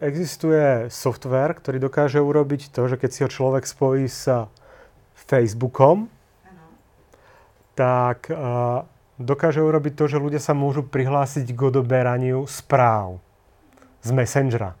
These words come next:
Speaker 1: Takže reálne to bude vyzerať tak, že ty ako stránka môžeš ľuďom posielať správy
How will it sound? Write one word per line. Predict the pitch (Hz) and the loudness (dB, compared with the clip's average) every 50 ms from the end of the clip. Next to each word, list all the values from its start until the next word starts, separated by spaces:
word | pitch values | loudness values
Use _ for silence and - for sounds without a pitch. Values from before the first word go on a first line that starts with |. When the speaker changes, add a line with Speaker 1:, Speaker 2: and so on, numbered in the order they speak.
| _ _ _ _ _ _ _ - - - _ _ _ _ _ _ _ _ _ _ _ | _ _ _ _ _ _ _ -20 -20 -20 _ _ _ _ _ _ _ _ _ _ _
Speaker 1:
Takže | - 131 127 123 135 147 139 139 147 - | -4 -4 -2 0 2 4 4 4 2 0
reálne | 139 135 143 151 151 160 160 156 | 0 4 6 6 8 6 6 4
to | 165 151 | 4 6
bude | 151 156 156 | 8 8 8
vyzerať | 156 156 156 170 151 139 123 - | 8 8 8 8 8 8 8 8
tak, | 135 135 147 143 139 | 6 6 6 4 2
že | 135 135 147 139 139 135 131 - - _ _ _ _ _ _ _ _ | 0 4 6 6 6 6 4 0 -8 _ _ _ _ _ _ _ _
ty | - 160 151 | 2 4 6
ako | 147 143 - 160 | 6 6 4 0
stránka | - - - 147 139 135 139 139 - 175 165 | 0 0 2 4 4 4 4 2 2 2 2
môžeš | 160 151 147 139 151 147 127 139 | 4 4 4 4 2 0 0 0
ľuďom | 147 151 156 156 147 151 | 2 4 4 4 4 2
posielať | 147 135 - - 156 143 - | 0 0 2 2 2 2 2
správy | - - 147 139 143 151 | 0 2 2 4 4 2